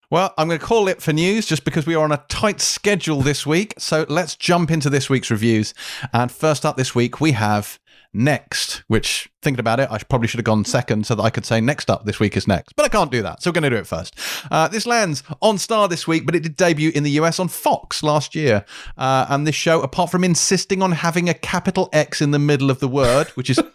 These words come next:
grammatically upsetting, uh, comes to us from Star Trek Enterprise showrunner Manny Coto, uh, and stars John Slattery as a trailblazing big tech C E O. And he begins to suspect that the A I his company's been working on has become self-aware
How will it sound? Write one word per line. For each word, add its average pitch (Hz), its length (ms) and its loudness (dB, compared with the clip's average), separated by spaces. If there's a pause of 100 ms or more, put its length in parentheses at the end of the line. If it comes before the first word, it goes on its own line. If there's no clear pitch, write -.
(160)
grammatically 131 500 0
upsetting, 123 520 0 (340)
uh, 135 220 2
comes 226 300 -2
to 135 120 0
us 151 300 -2
from 156 320 0
Star 170 260 0
Trek 180 260 -4
Enterprise 156 400 0
showrunner 156 400 2
Manny 156 300 0
Coto, 110 520 0 (440)
uh, 127 160 2
and 131 100 2
stars 147 280 0
John 165 180 0
Slattery 131 420 0
as 127 140 0
a 135 80 2
trailblazing 180 1200 0
big 151 240 0
tech - 280 0
C 160 360 0
E 135 60 4
O. 104 260 2 (300)
And 117 100 2
he 135 60 4
begins 135 280 0
to 127 60 -2
suspect - 400 -2
that 120 100 -4
the 131 220 0
A 190 160 0
I 139 260 0
his 113 140 -6
company's 127 380 2
been 113 140 0
working 127 320 2
on 101 120 2
has 104 120 0
become 101 360 0
self-aware 120 760 0